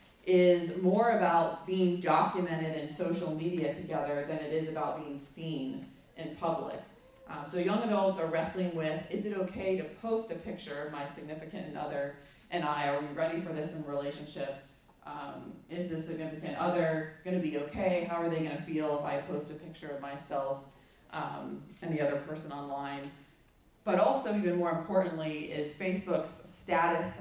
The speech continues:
update, relationship status, actually tagging the significant other, um, and making it very clear that you're in a relationship. So young adults are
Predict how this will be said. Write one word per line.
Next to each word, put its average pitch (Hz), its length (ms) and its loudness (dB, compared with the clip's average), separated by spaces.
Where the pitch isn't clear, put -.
update, 147 500 -2
relationship 156 580 -4
status, 147 520 -4
actually 165 640 -2
tagging 151 760 4
the 175 60 -12
significant 160 680 -2
other, 139 540 2
um, 135 580 0
and 165 120 -2
making 160 280 2
it - 160 0
very 156 300 6
clear 151 260 -2
that 139 180 -4
you're 143 80 -6
in 151 140 -8
a 147 40 -6
relationship. - 760 -8
So 151 80 -14
young 170 220 -4
adults 160 520 2
are 143 400 0